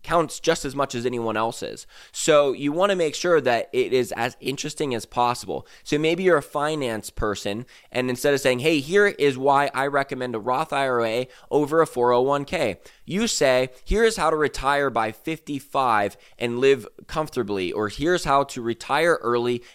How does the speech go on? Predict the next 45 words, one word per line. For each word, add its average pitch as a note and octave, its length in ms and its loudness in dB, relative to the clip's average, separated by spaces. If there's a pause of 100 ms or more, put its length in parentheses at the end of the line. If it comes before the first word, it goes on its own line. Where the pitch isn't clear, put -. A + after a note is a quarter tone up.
(120)
and A#2+ 120 -4
travel A#2+ 640 0 (160)
for B2 500 2
all A#2+ 220 4
of A#2 120 -2
your A2+ 140 0
retirement." A2 640 -4 (340)
A-, C3 260 0
and C#3 220 0
then G3+ 160 2
you F#3+ 160 0
talk D#3+ 340 0
about C3 260 2
the B2 80 -6
Roth B2 280 0
I A2 160 0
R G#2 120 0
A, F#2+ 140 -4
right? A#2+ 240 -2
So B2+ 260 0
expand D#3+ 720 -2 (100)
who C#3 180 -2
the B2 100 -6
content C#3 560 -4
is G#2+ 160 -10
for, A#2 640 2 (300)
uh, G#2 280 4
would A2+ 240 0
be B2 140 2
another B2 300 0
thing B2 200 -4
to A#2+ 80 -12
do A#2 200 -2
before B2+ 960 2
you B2 220 -4
press - 420 -2
record, A2+ 580 0
okay? A#2+ 360 0
This B2 220 -2
all C#3 260 2
happens C#3 340 -2
before C3+ 480 -4
you C#3 140 0
press G#2+ 280 -2
record, G2+ 380 -2